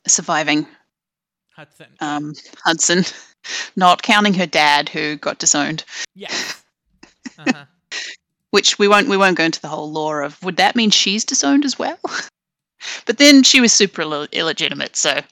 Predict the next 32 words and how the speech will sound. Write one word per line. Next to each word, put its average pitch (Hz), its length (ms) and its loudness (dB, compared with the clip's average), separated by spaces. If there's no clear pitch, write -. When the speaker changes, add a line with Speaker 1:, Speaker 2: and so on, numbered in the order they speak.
Speaker 1:
let's 208 200 2
just 208 160 2
go 170 160 2
with 156 120 -2
she's, - 400 2
she's 269 300 4
the 214 80 0
Hudson 165 320 0
Empire 160 460 -2
now. - 320 -2
Speaker 2:
Yeah. 143 200 -20
Speaker 1:
So - 80 -2
she's, 190 320 0
she's 190 240 0
assumed 285 420 8
all 262 120 6
their 220 180 8
responsibilities, 170 880 -2
but 156 140 -8
at - 20 -10
the 156 40 -10
same 202 300 0
time 175 280 -4
is 160 120 -4
trying 190 260 -4
to - 100 -10
also 165 260 -6
atone 269 600 8
for 185 180 2
all 160 260 -2
of 156 300 -4
the, 160 260 -4